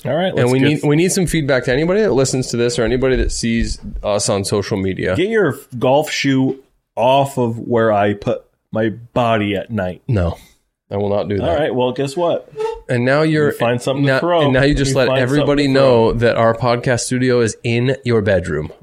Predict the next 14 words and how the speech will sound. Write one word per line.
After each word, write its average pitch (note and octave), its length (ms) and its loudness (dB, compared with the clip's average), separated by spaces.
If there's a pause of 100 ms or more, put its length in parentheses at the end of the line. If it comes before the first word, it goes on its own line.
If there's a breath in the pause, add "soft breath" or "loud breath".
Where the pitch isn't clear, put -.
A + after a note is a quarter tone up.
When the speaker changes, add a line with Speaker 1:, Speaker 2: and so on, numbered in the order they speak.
(100)
Speaker 2:
<laughs> A#2+ 200 -2
Speaker 1:
Yo, G#2 340 2 (580 loud breath)
this A2+ 160 -2
Speaker 2:
Don't D#3 120 4
Speaker 1:
shit, D#3 60 0
Speaker 2:
do D3+ 140 4
it. A#2+ 80 4
Speaker 1:
this B2+ 140 0
shit's A#2+ 260 -4
tight. A2+ 380 -2 (420)
Get B2 160 0
it A#2 100 2
<laughs> G#2+ 140 -2
off. - 420 -6